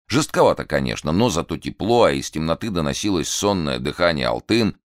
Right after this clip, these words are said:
Она уснула сразу, это Николас всё ворочался, и один раз неразборчиво пробормотала что-то жалобное, а наяву представить её жалующейся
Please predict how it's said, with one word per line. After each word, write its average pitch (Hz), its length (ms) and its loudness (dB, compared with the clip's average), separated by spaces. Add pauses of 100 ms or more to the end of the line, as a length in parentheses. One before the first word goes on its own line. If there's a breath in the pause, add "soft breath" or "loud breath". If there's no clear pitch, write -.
(100)
Она 101 180 4
уснула 123 400 2
сразу, 107 460 2
это 62 180 -6
Николас 78 460 -4
всё - 180 -6
ворочался, - 680 -4 (220)
и 65 60 -4
один 71 240 0
раз 95 200 2
неразборчиво 78 680 -2
пробормотала 71 720 0
что-то 73 280 -6
жалобное, 64 680 0 (240)
а 69 80 -2
наяву 69 400 -2
представить 76 640 -4
её 60 260 -6
жалующейся 76 1000 -2